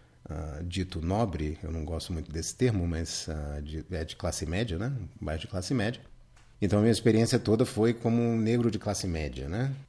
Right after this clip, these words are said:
E é um pouco paradoxal, porque muitas vezes você, assim como a polícia, você identifica, ahn, certas pessoas como uma ameaça, né? E muito, muito disso tem a ver, sim, com a, a negritude da pessoa. Então, eu, eu,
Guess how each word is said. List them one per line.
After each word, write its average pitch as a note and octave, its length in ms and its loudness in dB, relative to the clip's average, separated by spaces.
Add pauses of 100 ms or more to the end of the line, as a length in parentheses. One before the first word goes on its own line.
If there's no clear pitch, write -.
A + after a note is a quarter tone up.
(120)
E F#2+ 220 0
é F#2+ 120 2
um G2 140 0
pouco F#2+ 360 -2
paradoxal, G2 800 2
porque G2+ 260 -4
muitas F#2+ 320 -2
vezes F#2+ 320 -2
você, F#2+ 520 0
assim F#2 260 0
como F#2 160 -4
a F2+ 40 -2
polícia, A2 440 0
você G#2+ 220 -4
identifica, F#2+ 840 -4 (760)
ahn, D#2+ 640 -4 (340)
certas F#2 360 0
pessoas F#2+ 1040 2 (180)
como F#2 240 0
uma F2+ 140 2
ameaça, G#2 600 2 (140)
né? F#2+ 260 0
E E2+ 60 2
muito, F2+ 340 0
muito F2 300 -2
disso F2 240 -4
tem G2+ 160 0
a G2+ 60 2
ver, F2+ 200 -2
sim, F2+ 220 -2
com A2 240 -6
a, G2+ 140 -4 (320)
a E2+ 80 -4
negritude E2 480 -2
da E2+ 100 0
pessoa. E2+ 380 -4
Então, E2 260 -4
eu, F2 220 -2
eu, F2 400 -2